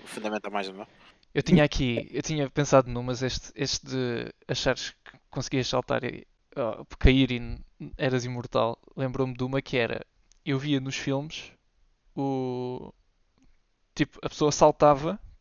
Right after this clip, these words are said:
Speaker 2: para a f-, tipo, saía, saltava de um sítio alto e aquilo que ele fazia era rebolar para a frente. E eu achava que isto era suficiente para cair de qualquer altura. Era só, bastava rebolares, estás a ver? É tipo, cais do,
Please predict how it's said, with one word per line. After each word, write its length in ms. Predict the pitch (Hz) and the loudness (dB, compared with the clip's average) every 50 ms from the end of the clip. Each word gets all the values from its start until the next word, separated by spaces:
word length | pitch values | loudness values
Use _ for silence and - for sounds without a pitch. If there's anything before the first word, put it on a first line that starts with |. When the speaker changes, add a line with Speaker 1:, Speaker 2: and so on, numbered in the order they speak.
| _ _ - | _ _ 0
Speaker 2:
para 100 | - 139 | 0 2
a 20 | |
f-, 160 | - - - - - - - - | 2 0 -8 -10 -18 -20 -14 -10
tipo, 180 | - 131 - | -10 -10 -6
saía, 200 | - - 139 131 | -2 0 0 0
saltava 300 | 123 - 139 - 151 135 | 2 2 4 4 4 4
de 60 | 131 131 | 2 -2
um 40 | |
sítio 280 | 135 - 135 - - 143 | -4 -4 -4 -2 2 2
alto 160 | 147 - - | 2 2 2
e 20 | 151 | -4
aquilo 160 | - 160 - | -4 -4 -4
que 60 | 156 | -4
ele 80 | 147 - | -4 -4
fazia 220 | 151 135 143 147 | -4 -2 -2 -2
era 120 | 139 143 | -2 -2
rebolar 260 | 131 - 131 131 131 127 | -4 -4 0 0 0 2
para 120 | - 135 | 0 -4
a 20 | |
frente. 380 | - - 143 131 120 - - - _ _ _ _ - - - - - - - _ - | -6 -4 -4 -4 -4 -6 -12 -20 _ _ _ _ -20 -20 -20 -20 -20 -20 -20 _ -2
E 60 | 139 | 2
eu 60 | 139 147 | 4 4
achava 280 | 143 - 180 170 170 | 4 4 2 2 0
que 120 | - - 147 | -2 -4 -2
isto 120 | - - | 2 2
era 140 | 151 151 151 | 2 2 2
suficiente 500 | - - 151 - - - 139 139 - - | 0 -2 -6 -4 -4 -4 -4 -4 -6 -4
para 220 | - 147 139 139 | 0 0 0 0
cair 300 | - - 151 143 143 139 - | 0 0 0 0 0 -2 -4
de 80 | - | -8
qualquer 480 | - - - 139 - - - - 190 190 | -6 -2 0 0 0 2 2 2 4 6
altura. 600 | 180 165 - - - 147 131 120 123 120 170 180 _ _ _ _ _ _ _ _ _ _ _ _ - - _ - - - - - _ _ _ - | 4 4 2 0 -4 -6 -4 -2 -2 -4 -6 -8 _ _ _ _ _ _ _ _ _ _ _ _ -20 -20 _ -20 -20 -20 -20 -20 _ _ _ 2
Era 160 | - 151 156 | 4 4 4
só, 160 | 156 - 202 | 4 4 2
bastava 400 | 180 175 185 - - 196 180 202 | 4 4 4 6 6 6 8 6
rebolares, 400 | 185 165 160 175 196 202 196 - | 4 2 2 4 6 4 4 4
estás 180 | - - 123 117 | 0 -6 -6 -4
a 20 | |
ver? 120 | 117 131 143 | -4 -2 -4
É 20 | |
tipo, 180 | 135 143 135 - | -2 -4 -6 0
cais 240 | - - 170 165 151 | 4 4 4 4 2
do, 180 | 160 160 151 | -4 -10 -12